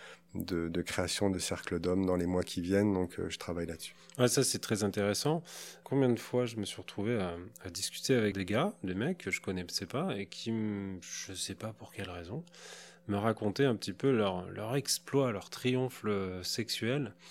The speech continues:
Speaker 2: J'imagine que là, le cercle d'hommes, c'est pas la question de, de se mesurer, euh, de se la mesurer du coup, mais c'était plutôt de, vraiment dans, être, dans, dans un partage de, de ressenti intégral des choses, plutôt que,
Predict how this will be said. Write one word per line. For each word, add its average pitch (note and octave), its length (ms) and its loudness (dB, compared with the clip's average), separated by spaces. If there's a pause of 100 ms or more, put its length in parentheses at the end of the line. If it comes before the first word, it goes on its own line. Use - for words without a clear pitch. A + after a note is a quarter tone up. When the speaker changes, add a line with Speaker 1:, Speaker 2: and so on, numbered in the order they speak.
(380)
Speaker 2:
J'imagine G2+ 540 2
que A2 80 2
là, A#2 220 6
le F#2 340 2
cercle A#2+ 480 6
d'hommes, C3+ 300 8
c'est - 220 0
pas B2 160 6
la A#2 120 8
question C#3 500 4
de, G2 760 2
de G#2 180 -2
se G#2 180 0
mesurer, G2 600 2
euh, F2 120 -4 (340)
de A2 120 4
se - 140 4
la A2 100 8
mesurer G#2 360 6
du D3+ 140 2
coup, G3 160 6
mais C#3+ 140 6
c'était G#2 180 -2
plutôt A#2 340 0
de, A2 140 0
vraiment G#2 320 2
dans, G2+ 180 4
être, F#2+ 140 0 (100)
dans, G2+ 220 2
dans G2 360 -2
un F#2+ 100 0
partage G#2+ 600 4
de, F#2+ 320 2 (400)
de A2+ 140 -4
ressenti F#2+ 420 -2
intégral F#2+ 460 0
des F2+ 120 -4
choses, C3 320 0
plutôt A#2+ 380 0
que, G2 300 4